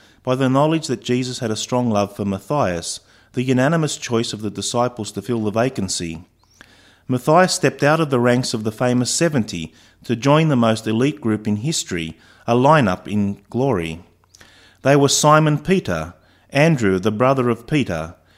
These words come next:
James and John the sons of Zebedee, Philip, Matthew, Bartholomew, Thomas, James the son of Alphaeus, Thaddeus and Simon the Zealot.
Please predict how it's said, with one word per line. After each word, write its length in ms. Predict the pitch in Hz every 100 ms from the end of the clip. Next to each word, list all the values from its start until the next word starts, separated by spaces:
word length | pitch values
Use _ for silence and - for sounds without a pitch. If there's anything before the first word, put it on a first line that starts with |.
| _ _
James 480 | 120 135 151 160 139
and 160 | 123
John 340 | 110 120 131 131
the 100 | 110
sons 420 | - 127 131 117
of 80 | 107
Zebedee, 640 | 113 151 101 92 87 85 85 _ _ _
Philip, 540 | - - 202 92 - - _ _ _
Matthew, 720 | 117 120 151 156 - 90 82 - _ _ -
Bartholomew, 840 | 120 117 - 156 151 101 90 85 82 _ _ _ _ -
Thomas, 580 | 170 156 95 - - - _ _ _
James 480 | 113 131 147 170 160
the 80 | 127
son 340 | - 131 131
of 140 | 120 104
Alphaeus, 800 | 101 101 - 156 95 82 - - _ _ _ _
Thaddeus 840 | - 135 117 127 143 165 190 - - -
and 180 | 113
Simon 460 | 110 139 139 135 101
the 80 | 101
Zealot. 480 | 101 127 92 80